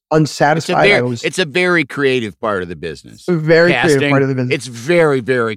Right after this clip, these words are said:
Speaker 2: And I was
Speaker 1: creative.
Speaker 2: like, and I was like, "Fuck this. Like, I'm not interested in this. I don't like this.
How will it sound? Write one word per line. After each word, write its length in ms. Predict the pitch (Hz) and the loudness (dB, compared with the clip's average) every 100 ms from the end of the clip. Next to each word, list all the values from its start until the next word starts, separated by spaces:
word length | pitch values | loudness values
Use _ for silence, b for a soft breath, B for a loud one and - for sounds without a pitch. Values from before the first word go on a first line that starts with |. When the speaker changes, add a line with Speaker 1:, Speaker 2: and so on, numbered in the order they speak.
| - | -2
Speaker 2:
And 120 | 185 | 2
I 100 | 220 | 4
was 140 | 226 214 | 4 2
Speaker 1:
creative. 180 | 226 202 | 0 0
Speaker 2:
like, 60 | |
and 80 | 214 | 0
I 40 | 233 | 2
was 120 | 233 | 2
like, 140 | 233 | 0
"Fuck 280 | - 233 - | 0 -2 -2
this. 280 | - - - | -12 -12 -6
Like, 180 | 151 151 | -4 0
I'm 180 | - 180 | 0 2
not 300 | 180 170 165 | 2 2 0
interested 480 | 156 160 - 160 165 | 0 -2 -4 -4 0
in 100 | 151 | 2
this. 200 | 147 135 - | 2 0 -4
I 60 | 131 - | -6 0
don't 220 | 143 147 | 0 2
like 200 | 127 120 | -2 -2
this. 260 | 120 120 | -6 -6